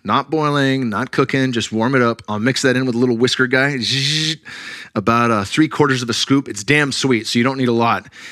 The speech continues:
I put three quarters of a scoop in there, and then I pour 'em out. We put a couple of really good, uh, clean little mini marshmallows with no, no fake shit in there.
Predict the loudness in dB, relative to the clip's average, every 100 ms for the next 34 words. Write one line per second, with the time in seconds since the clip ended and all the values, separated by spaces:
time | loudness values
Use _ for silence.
0 | -20 -4 -4 0 -2 0 0 0 -2 -2
1 | -2 0 0 2 2 2 0 -2 -2 0
2 | -2 -2 0 2 2 2 -2 -4 -2 -2
3 | -2 -2 -2 0 0 0 2 2 0 -4
4 | -20 -20 -12 -6 -6 -4 -2 0 -2 -2
5 | -2 0 0 0 0 0 0 0 -2 -2
6 | -2 -2 0 0 -2 -4 -2 0 0 0
7 | 0 -4 -6